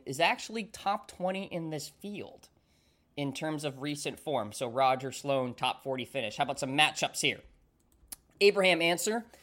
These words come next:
over Joaquin Niemann. Ancer has been striping it. It's only a matter of time before things come together for him. He has not been inside the top ten a lot,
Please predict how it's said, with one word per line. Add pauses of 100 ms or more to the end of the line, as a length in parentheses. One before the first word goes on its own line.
(320)
over
Joaquin
Niemann.
Ancer
has
been
striping
it.
It's
only
a
matter
of
time
before
things
come
together
for
him. (1000)
He
has
not
been
inside
the
top
ten
a
lot,